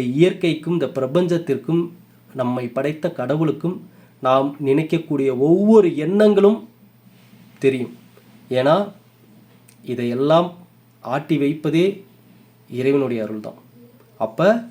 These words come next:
நம்ம நல்லதை நினைக்கணும், நம்ம நல்லதை யோசிக்கணும். இவை எல்லாம் கணக்கிடப்படும். நீங்கள் பேசக்கூடிய வார்த்தைகள், செய்யக்கூடிய செயல்கள், இவை அனைத்தும் கணக்கிடப்படும்.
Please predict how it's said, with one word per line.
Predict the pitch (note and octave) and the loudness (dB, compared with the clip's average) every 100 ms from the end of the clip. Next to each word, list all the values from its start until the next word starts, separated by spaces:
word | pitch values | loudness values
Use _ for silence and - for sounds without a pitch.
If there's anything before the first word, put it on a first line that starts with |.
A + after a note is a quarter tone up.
| - - - | -20 -20 -6
நம்ம | B2+ C#3+ G3+ G3+ | 0 2 4 4
நல்லதை | E3+ F#3 F#3 | 4 2 2
நினைக்கணும், | D3+ C3 A2+ - - _ _ _ _ _ _ | 0 -2 -8 -16 -20 _ _ _ _ _ _
நம்ம | B2+ C#3+ F#3+ G3+ | 0 2 4 4
நல்லதை | F3 F3+ F3 D3+ | 4 2 2 0
யோசிக்கணும். | D3+ C#3+ A#2 A2 - _ _ _ _ _ - | -2 -6 -10 -12 -16 _ _ _ _ _ -2
இவை | C#3 C#3+ | 2 4
எல்லாம் | C#3+ G3 A3 A#3 A3+ | 6 8 8 4 0
கணக்கிடப்படும். | F3+ F#3 F#3+ E3+ B2 G#2+ - _ _ _ - | -2 0 0 0 -4 -10 -18 _ _ _ -2
நீங்கள் | C#3+ C#3 B2 | 0 2 0
பேசக்கூடிய | D3+ F3+ F#3 E3+ D#3 C3+ B2+ | 2 0 0 -4 -2 0 2
வார்த்தைகள், | C3 E3 E3 F3+ F3+ G3+ G3+ - _ _ | 4 4 2 -2 0 0 -2 -8 _ _
செய்யக்கூடிய | - D3+ F#3+ G3 E3+ D3+ | -2 2 4 2 0 -2
செயல்கள், | C#3 D3+ F3 F#3 G3+ G#3 | -2 0 0 4 2 2
இவை | D3+ C#3+ C#3+ | 0 0 0
அனைத்தும் | C#3 E3 G#3+ A#3 - A#3 A#3 - - | 0 2 2 0 -2 0 0 -2 -6
கணக்கிடப்படும். | D3+ E3 E3+ D#3+ D#3+ C3 A#2+ | -2 -2 0 -4 -4 -6 -8